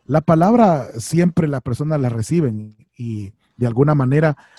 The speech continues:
la palabra tiene que hacer una obra. Entonces, eh, sí, la, la, no, no todas las personas hemos recibido la mejor enseñanza en casa, pero Dios es un padre también, Él es papá y a través de esa paternidad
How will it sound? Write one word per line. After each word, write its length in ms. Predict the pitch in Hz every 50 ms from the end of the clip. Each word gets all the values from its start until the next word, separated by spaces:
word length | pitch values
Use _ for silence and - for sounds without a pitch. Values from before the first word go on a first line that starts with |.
| _
la 100 | - 127
palabra 360 | 127 - 113 107 117 131 156 147
tiene 260 | - 143 143 160 147
que 80 | -
hacer 300 | 123 - 131 131 127 123 _ _ _ _ _ _ _ -
una 300 | 120 127 127 120 107 107
obra. 400 | 117 123 117 113 98 90 87 _ _ _ _
Entonces, 560 | - 104 - 127 127 131 135 147 127 - - _ _ _ _ _ _ _
eh, 640 | - 135 131 127 123 120 117 113 107 104 98 90 - _ _ 139 127 - -
sí, 340 | - - - - 156 175 190
la, 320 | 185 175 160 147 143 143 -
la, 240 | 135 139 139 127 127 156
no, 540 | 147 135 127 139 143 151 165 175 175 170 _ -
no 240 | 147 151 160 180
todas 440 | 170 _ - - 196 196 202 202 190
las 140 | 185 151 -
personas 560 | - 151 127 - 160 165 175 175 160 - - _ _ _ _ _ _ _ _ _ _ _ -
hemos 220 | 143 139 147 156
recibido 380 | 156 151 - 139 135 143 151 147
la 80 | 143
mejor 240 | 131 120 107 139 139
enseñanza 420 | 139 127 123 117 120 120 120 123 117
en 80 | 104
casa, 400 | - - 107 101 - - - - _ _ _ _ _ _ _ _ _ -
pero 400 | - 139 139 147 175 180 190 180 -
Dios 760 | 117 104 110 123 123 131 170 208 - - - - - _ _ _ _ -
es 160 | 127 117 139
un 100 | 135 117
padre 320 | - 135 147 156 123 110
también, 400 | - 101 92 90 85 82 76 _ _
Él 120 | - 110 127
es 120 | 131 131
papá 400 | - 117 110 - 135 131 110 95
y 80 | 117 127
a 40 | 117
través 220 | - 110 110 113
de 80 | 123 131
esa 140 | 131 143
paternidad 800 | - - 117 _ _ _ - 113 104 107 104 104 101 113 139 160